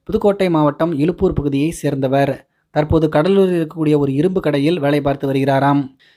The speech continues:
Instagram-இல் ஆரம்பத்தில் ஏற்பட்ட இவர்களுடைய நட்பானது நாளடைவில் காதலாக கனிந்தது. கடந்த மூணு மாதங்களுக்கு முன்பு இந்த காதல் மலர்ந்திருக்கிறது. உடனே இரண்டு பேருமே செல்போன் நம்பரை பரிமாறிக்கொண்டு WhatsApp-இல் பேசி வந்தனர்.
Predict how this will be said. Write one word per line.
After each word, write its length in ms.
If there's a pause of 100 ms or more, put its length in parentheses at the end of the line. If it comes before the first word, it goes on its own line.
(100)
Instagram-இல் 680
ஆரம்பத்தில் 640
ஏற்பட்ட 360
இவர்களுடைய 400
நட்பானது 760 (320)
நாளடைவில் 460
காதலாக 640
கனிந்தது. 680 (200)
கடந்த 260
மூணு 220
மாதங்களுக்கு 480
முன்பு 380
இந்த 200
காதல் 460
மலர்ந்திருக்கிறது. 880 (240)
உடனே 320
இரண்டு 260
பேருமே 360
செல்போன் 440
நம்பரை 280
பரிமாறிக்கொண்டு 880 (260)
WhatsApp-இல் 600
பேசி 260
வந்தனர். 580